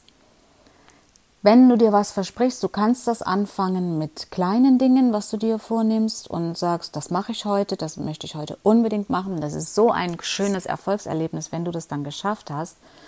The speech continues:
dir gegenüber selbst dein, äh, dein Versprechen zu halten und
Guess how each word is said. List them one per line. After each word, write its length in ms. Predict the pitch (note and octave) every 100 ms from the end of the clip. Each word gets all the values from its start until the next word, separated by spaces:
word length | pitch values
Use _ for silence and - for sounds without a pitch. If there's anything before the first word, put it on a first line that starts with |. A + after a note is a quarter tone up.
| - - _ _ -
dir 140 | F3+
gegenüber 580 | D#3+ D#3+ D#3 - D#3 C#3+
selbst 500 | D3 D3+ F#3+ - -
dein, 380 | D#3 D3+ D3 D3+ _ _ _ _ _ _ _ _ _
äh, 260 | - D3+ C#3+
dein 240 | D3 D3+ D3
Versprechen 600 | D3+ - D#3 D#3 D#3+ -
zu 200 | D3 D#3+
halten 640 | D#3 F3+ - G3 G#3 A3+ _ _ _ _ _ _ _ _ _ _ _ -
und 360 | D#3 D3+ D3+